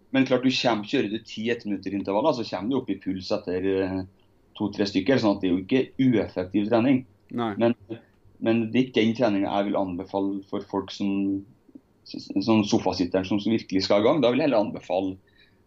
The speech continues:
Speaker 1: en par ganger i uka med fire ganger fire, og så kan man variere litt etter hvert. For klart, sjansen for skader er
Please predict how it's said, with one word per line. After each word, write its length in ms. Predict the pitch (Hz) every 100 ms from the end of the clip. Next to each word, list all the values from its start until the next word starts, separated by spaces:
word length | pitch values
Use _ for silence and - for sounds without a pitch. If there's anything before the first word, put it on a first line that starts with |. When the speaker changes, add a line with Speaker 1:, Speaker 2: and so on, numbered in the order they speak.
| -
Speaker 1:
en 60 | -
par 220 | 98 98
ganger 160 | 95 98
i 80 | 92
uka 160 | 87 87
med 160 | 92 90
fire 180 | 95 92
ganger 180 | 92 90
fire, 220 | 101 151
og 60 | 135
så 180 | - 92 98 - - _ -
kan 140 | 147
man 200 | - 85 92 98
variere 300 | 101 98 98
litt 100 | 101
etter 200 | 104 95
hvert. 160 | 101 -
For 100 | 110
klart, 220 | 107 104
sjansen 420 | - 120 101 - 113
for 100 | 107
skader 480 | - 113 101 101
er 120 | 135